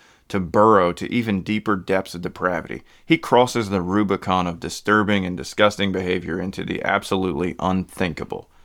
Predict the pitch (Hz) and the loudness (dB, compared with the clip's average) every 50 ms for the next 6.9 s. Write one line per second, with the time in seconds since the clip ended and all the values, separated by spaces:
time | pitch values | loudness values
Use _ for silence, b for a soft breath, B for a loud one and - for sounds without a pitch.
0 | _ _ _ _ _ _ _ _ - 147 143 156 156 151 120 123 113 101 98 98 | _ _ _ _ _ _ _ _ 2 4 4 6 6 4 4 4 4 6 4 2
1 | - - - 120 117 117 110 - - 104 101 - - _ - - - 127 120 117 | 2 0 -2 0 2 2 2 0 0 -2 -2 -2 -4 _ -14 -8 0 2 4 4
2 | 110 98 98 95 95 95 95 95 98 101 98 87 98 82 78 90 95 95 95 95 | 4 4 2 2 0 0 -2 0 -2 -4 -4 -4 -4 -4 0 4 6 6 6 6
3 | 95 87 92 92 87 90 87 87 b b b b b b b b - - 113 104 | 4 2 0 -6 -6 -6 -6 -10 b b b b b b b b -4 -2 0 0
4 | 92 87 98 104 92 92 95 87 95 98 98 90 - 95 90 87 - - 117 139 | 2 4 4 4 4 2 0 0 0 -2 -4 -4 -2 -2 -2 0 0 0 0 0
5 | - 156 - - 123 107 - - 110 98 90 87 87 90 90 95 95 92 - 104 | -2 -4 -4 -2 -2 -2 0 0 -2 -2 -2 -2 0 2 4 4 4 2 2 0
6 | 98 92 - - 95 92 90 90 92 92 90 90 90 90 90 90 90 - | -2 -2 -2 -4 -4 -4 -2 -4 -4 -4 -6 -4 -4 -2 -2 -2 -4 -8